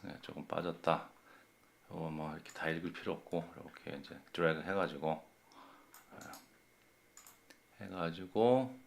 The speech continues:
젯한테, 아, 젯한테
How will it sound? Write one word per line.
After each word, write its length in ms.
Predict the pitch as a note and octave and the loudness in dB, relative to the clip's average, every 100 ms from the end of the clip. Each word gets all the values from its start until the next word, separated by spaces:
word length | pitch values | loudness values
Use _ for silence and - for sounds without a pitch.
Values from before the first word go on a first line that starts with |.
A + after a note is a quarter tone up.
| - - - - - - - - - | -20 -20 -20 -20 -20 -20 -20 -20 -14
젯한테, 880 | - F#2+ - F#2+ F2+ - A2 A2+ G#2+ - - _ _ - - - - - _ - - | -4 -2 0 0 0 2 2 2 0 -10 -20 _ _ -20 -20 -20 -20 -20 _ -20 -14
아, 1400 | - - - E2+ E2+ F2 F#2+ F2+ G2 F#2+ F2+ G2 F2 F#2+ F2+ - - - - - - - _ - - G#2 - | -10 -8 -4 0 0 0 0 0 -2 -2 -4 -6 -8 -12 -14 -18 -20 -20 -20 -20 -20 -20 _ -20 -18 -16 -10
젯한테 640 | G2+ F#2+ - A#2 A#2+ | -8 -8 -6 -4 -4